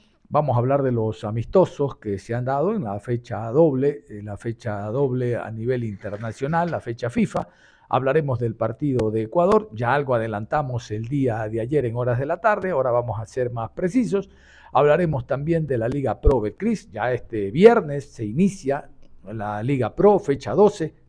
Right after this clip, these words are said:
con transmisión de Ondas Cañaris del partido Gualaceo ante Universidad Católica. Ah, les adelanto, hay una muy buena noticia para los hinchas del Emelec.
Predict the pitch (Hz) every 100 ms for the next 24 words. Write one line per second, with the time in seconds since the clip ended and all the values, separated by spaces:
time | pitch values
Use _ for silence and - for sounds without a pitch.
0 | - 269 294 196 202 165 123 120 110 208
1 | 214 180 127 156 127 - 147 220 208 185
2 | - - - _ 160 185 185 220 117 170
3 | 160 143 - - - - 185 196 135 120
4 | 175 170 160 - 123 123 - 120 113 104
5 | - _ _ _ _ 123 131 127 113 -
6 | 113 123 - - 220 170 156 143 - -
7 | _ _ - 120 113 120 131 135 156 190
8 | 180 143 147 147 139 151 147 143 127 127
9 | 180 - 120 113 110 113 104 151 127 110
10 | 101 110 110 131 185 196